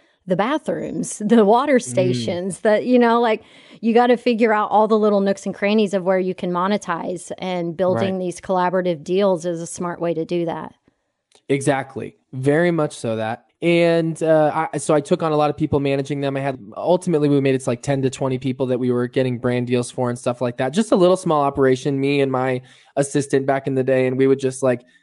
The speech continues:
Speaker 2: get people good deals and get the brands what they wanted out of it. And it was really wonderful. And so since I knew all those people at the time, when everybody started to get deleted, I could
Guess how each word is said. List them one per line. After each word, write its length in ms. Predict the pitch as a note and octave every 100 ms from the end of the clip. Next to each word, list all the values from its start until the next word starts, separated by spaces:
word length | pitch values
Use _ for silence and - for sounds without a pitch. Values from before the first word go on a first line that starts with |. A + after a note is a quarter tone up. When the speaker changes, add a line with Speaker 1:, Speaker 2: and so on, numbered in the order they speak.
| _ _
Speaker 2:
get 200 | - C3
people 320 | C3 D3 D#3+ D#3
good 260 | E3 D#3
deals 440 | C#3+ E3+ G3+ G3+ D3+
and 180 | C#3
get 280 | C3 C#3 C#3
the 380 | C#3+ C#3+ D3 C#3 C#3
brands 460 | C3+ C#3+ E3+ F3
what 160 | D3+ C#3+
they 140 | D#3
wanted 320 | D#3+ E3+ F3
out 140 | F3 F3+
of 100 | F#3+
it. 140 | F#3+
And 120 | C#3+
it 40 | C#3+
was 180 | C#3+ C3+
really 220 | D3 G3
wonderful. 640 | C#3+ D3 F3 F#3 G3 G#3 - - _
And 140 | D#3+ D#3+
so 220 | F3 D#3+
since 240 | D3+ G3+ A3+
I 60 |
knew 200 | F3 E3
all 100 | D#3
those 160 | C#3+ C#3
people 320 | D#3 C#3 C#3
at 140 | C3+ C3
the 80 |
time, 640 | A#2+ - F#3 E3+ C#3+ C3 B2 - _
when 140 | C#3 C#3
everybody 280 | C#3 C#3 C3
started 260 | C#3+ C3
to 80 | C3
get 140 | B2+ -
deleted, 440 | B2+ E3 D3+ B2+ A#2
I 80 | B2+
could 240 | - C3